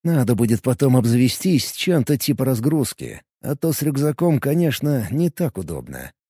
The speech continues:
Алиса меня уже ждала на парковке, стоя рядом с длинным белым грузовиком, больше похожим на автобус, а не на фуру для бездорожья. Любой каменный завал — и все, ищи объезд. Сзади к фургону еще и прицеп крепился,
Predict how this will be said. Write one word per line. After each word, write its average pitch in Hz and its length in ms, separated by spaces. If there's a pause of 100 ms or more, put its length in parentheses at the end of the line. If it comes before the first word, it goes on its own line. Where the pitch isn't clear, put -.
(500)
Алиса 175 520
меня 185 440
уже 135 340
ждала 131 280
на 139 140
парковке, 69 680
стоя 160 300
рядом 127 320
с 95 60
длинным 120 500
белым 117 300
грузовиком, 135 800
больше 143 320
похожим 120 400
на 156 80
автобус, - 560 (120)
а 117 180
не 160 100
на 208 160
фуру 107 380
для 113 140
бездорожья. 113 680 (400)
Любой 120 460
каменный 131 380
завал — 127 540
и 120 220
все, 170 480 (320)
ищи 170 460
объезд. 95 560 (500)
Сзади 110 540
к - 60
фургону 113 540
еще 123 440
и 190 60
прицеп 196 440
крепился, 76 720